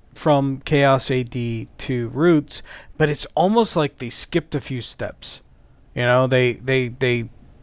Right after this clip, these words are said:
went almost in the same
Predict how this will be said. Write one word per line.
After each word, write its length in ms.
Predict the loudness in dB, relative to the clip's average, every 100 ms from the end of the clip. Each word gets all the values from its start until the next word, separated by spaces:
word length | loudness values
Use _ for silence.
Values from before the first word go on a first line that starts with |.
| -20 -20 -20 -20 -20 -20 -12
went 480 | -6 0 2 2 -2 -16 _ -20 _ -20 -20 -8
almost 420 | -2 2 2 2
in 80 | -2
the 80 | -4
same 400 | 0 0 2 0